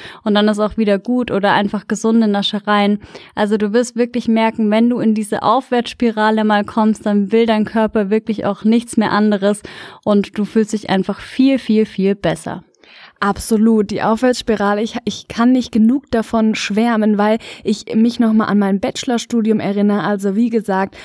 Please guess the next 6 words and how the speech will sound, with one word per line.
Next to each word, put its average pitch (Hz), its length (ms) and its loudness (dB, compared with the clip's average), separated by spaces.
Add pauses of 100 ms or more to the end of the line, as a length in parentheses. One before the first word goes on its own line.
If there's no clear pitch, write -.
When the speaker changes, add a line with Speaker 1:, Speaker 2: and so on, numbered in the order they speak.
(140)
Speaker 2:
morgens 226 540 2
direkt 214 340 -4
durchgestartet 220 920 0
mit 220 280 0
einem 196 280 -2
Schokocroissant, 226 1080 0